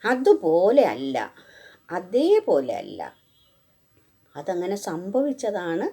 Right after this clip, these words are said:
അത് തുടരുന്നു. വേറെ വഴിയില്ലാത്തതുകൊണ്ട് നോക്കുന്നു. അതേപോലെ അല്ല ഈശ്വരൻ. ഈശ്വരൻ എന്നുള്ളത് വൻ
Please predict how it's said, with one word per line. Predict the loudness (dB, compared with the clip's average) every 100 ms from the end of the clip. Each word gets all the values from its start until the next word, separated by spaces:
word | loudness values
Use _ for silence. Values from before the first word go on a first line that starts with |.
| -10 _ -20
അത് | -18 -12
തുടരുന്നു. | -8 -6 -4 -6 -6 -6 -10 _ -20 -14 2
വേറെ | 4 6 4
വഴിയില്ലാത്തതുകൊണ്ട് | 4 2 2 -2 -2 -2 -2 -4 -6 -4 -4
നോക്കുന്നു. | -6 -8 -12 -16 -14 -18 -16
അതേപോലെ | -12 -8 -8 -8 -6 -6 -6
അല്ല | -8 -8 -8 -2 0 -2 -4
ഈശ്വരൻ. | -6 -8 -8 -4 -2 -2 -6 -8 -18 _ -20 -20 -18 -10
ഈശ്വരൻ | -2 -2 -2 -6 -2 2
എന്നുള്ളത് | 2 4 2 2
വൻ | 0 0